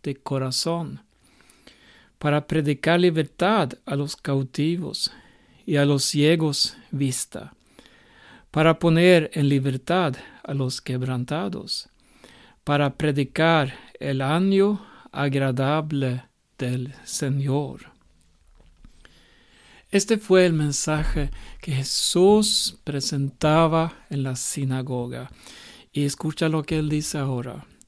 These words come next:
Enrollando el libro, le dio al ministro y se sentó. Y los ojos de todos en la sinagoga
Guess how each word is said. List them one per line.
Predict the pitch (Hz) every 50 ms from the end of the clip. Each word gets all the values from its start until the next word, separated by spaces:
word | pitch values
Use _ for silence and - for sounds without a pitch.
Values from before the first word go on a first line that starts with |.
| _ _ _ _ _ _ _ _ _ _ _ _
Enrollando | - 151 151 147 147 151 147 143 156 170 190 202 202 208 208
el | 202 180
libro, | 156 147 135 127 123 143 139 123 139 - - - - - - -
le | - 143 143 139
dio | 127 135 135 139 143 151
al | 156 160
ministro | 160 156 156 139 143 143 143 143 - - - - - - - - _ _ - - _ -
y | - 151 147
se | - - 208
sentó. | 202 - 233 208 170 - - 175 185 180 147 - - _ _ _ _ - - _ _ _ _ - - _ _ _ _ _
Y | - 135
los | 139 139 139 139 135 - -
ojos | 175 190 196 - - - 156 139 -
de | - 135
todos | - _ _ - 175 170 185 196 190 208 202 190 -
en | 151 143
la | 143 143 135
sinagoga | - - - 156 147 147 147 143 156 156 165 170 170 180 180 -